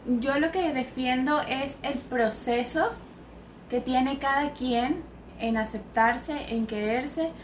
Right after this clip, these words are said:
Lo que defiendo es esas mismas ganas o eso mismo que tú dices de,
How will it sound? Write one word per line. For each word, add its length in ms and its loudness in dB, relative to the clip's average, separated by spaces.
Lo 160 2
que 80 0
defiendo 640 2
es 340 2
esas 400 -4
mismas 420 -2
ganas 420 2
o 60 0
eso 220 0
mismo 260 0
que 120 -2
tú 160 -2
dices 380 -2
de, 260 2